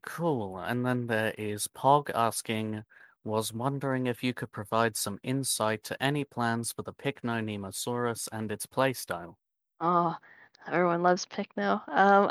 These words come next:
Speaker 2: I think it's a little too early for me to, to necessarily, uh, you know, comment on that one.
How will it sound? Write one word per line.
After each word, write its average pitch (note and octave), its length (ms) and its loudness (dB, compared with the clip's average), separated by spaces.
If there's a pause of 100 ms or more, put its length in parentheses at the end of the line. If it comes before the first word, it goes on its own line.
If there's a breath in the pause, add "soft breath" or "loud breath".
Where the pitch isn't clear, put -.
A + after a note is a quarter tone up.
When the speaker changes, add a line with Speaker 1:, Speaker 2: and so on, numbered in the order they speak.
Speaker 2:
I A3 140 10
think C4 200 8
it's C#4+ 120 8
a C4 60 10
little C4 180 10
too C4+ 160 10
early A3 320 8
for G3 160 2
me G#3 160 2
to, F#3 260 4
to - 140 -8
necessarily, F3+ 840 4
uh, E3 380 0 (320)
you F3 120 -4
know, D#3 100 0
comment F3+ 440 2
on E3 120 2
that D#3+ 200 4
one. E3 280 2